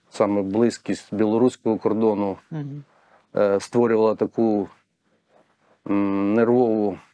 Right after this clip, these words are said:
Speaker 1: атмосферу, коли нас весь час говорили про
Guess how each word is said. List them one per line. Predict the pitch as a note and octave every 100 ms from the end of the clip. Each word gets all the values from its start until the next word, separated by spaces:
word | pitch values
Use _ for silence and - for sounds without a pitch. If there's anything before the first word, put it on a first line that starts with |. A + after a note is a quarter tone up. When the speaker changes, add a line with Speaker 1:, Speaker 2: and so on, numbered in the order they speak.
| -
Speaker 1:
атмосферу, | G#2+ - G#2+ - C#3 C3 B2 G#2 _ _ _ _ -
коли | G2+ G2+
нас | G2+ G2 - G#2
весь | G2+
час | - A2 G2+ - _ _ _ _ _ _ _ _
говорили | A2+ A2 A#2 A#2 A2
про | - A2+ G#2+ G2